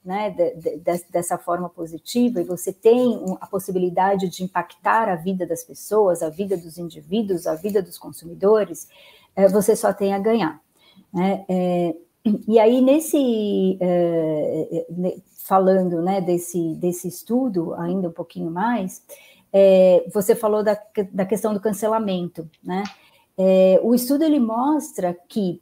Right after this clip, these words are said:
esses grupos, né, que, que, com, com os quais nós falamos, no caso ali, aquele slide que você estava mostrando, tinha negros e tinha L G B T Q I A mais.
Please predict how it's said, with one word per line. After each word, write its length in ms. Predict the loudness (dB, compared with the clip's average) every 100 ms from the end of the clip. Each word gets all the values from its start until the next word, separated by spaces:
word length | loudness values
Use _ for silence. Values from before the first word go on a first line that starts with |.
| 0
esses 320 | 0 2 -2
grupos, 760 | 0 0 0 -2 -4 -6 -10
né, 240 | -6 -4 -4
que, 260 | -8 -14 -14
que, 280 | -10 -10 -10 -18 -18 -12
com, 160 | -12 -12 _
com 120 | -8
os 180 | -8 -6
quais 260 | -2 0 -2
nós 180 | -8
falamos, 760 | -8 -6 0 2 2 0 -4 -4
no 100 | -8
caso 320 | -2 -2 0
ali, 160 | 0 -2
aquele 240 | -2 -6
slide 320 | -4 -4 -4
que 60 | -8
você 140 | -12
estava 220 | -6 -4 -4
mostrando, 460 | -4 -4 -4 -4
tinha 320 | -6 -8 -6
negros 420 | -2 0 0 0 -2
e 80 |
tinha 400 | -6 -6 -4 -4 -4
L 120 | -2
G 140 | -2
B 160 | -2 -4
T 120 | -6
Q 200 | -6 -4
I 80 | -2
A 60 | -4
mais. 440 | -4 -10 -16 -20